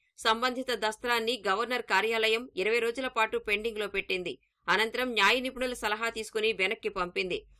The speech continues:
ఒక్కో విశ్వవిద్యాలయానికి ఒక్కో పేరునే సిఫార్సు చేస్తూ ప్రభుత్వం నుంచి గవర్నర్కు దస్త్రం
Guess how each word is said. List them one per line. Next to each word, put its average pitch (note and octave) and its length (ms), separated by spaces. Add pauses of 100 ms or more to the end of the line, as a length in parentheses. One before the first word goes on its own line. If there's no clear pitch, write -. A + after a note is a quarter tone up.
(140)
ఒక్కో A3 300
విశ్వవిద్యాలయానికి B3+ 960
ఒక్కో A3 400
పేరునే A#3+ 400
సిఫార్సు A3+ 440 (100)
చేస్తూ A3 280
ప్రభుత్వం A3+ 520
నుంచి G#3+ 400 (320)
గవర్నర్కు A#3+ 500
దస్త్రం G#3 440